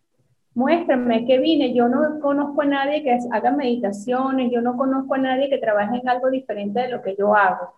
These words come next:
Y comenzó a aparecer la gente, comenzaron a aparecer los maestros,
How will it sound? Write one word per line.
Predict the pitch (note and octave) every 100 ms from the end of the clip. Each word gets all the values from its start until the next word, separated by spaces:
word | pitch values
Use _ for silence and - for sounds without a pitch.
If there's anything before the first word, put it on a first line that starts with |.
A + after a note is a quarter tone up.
| _ _ _
Y | D4+
comenzó | D4 C4+ C4 C4
a |
aparecer | C4+ C4+ B3 A3
la | A3 A3
gente, | G#3 E3 - - _ _ _ _ _ _ _
comenzaron | - A#3 A3+ A#3 A3 B3
a |
aparecer | C4 A#3 G3+ G#3
los | A3+ A#3+
maestros, | G3+ G3+ G3+ G3+ E3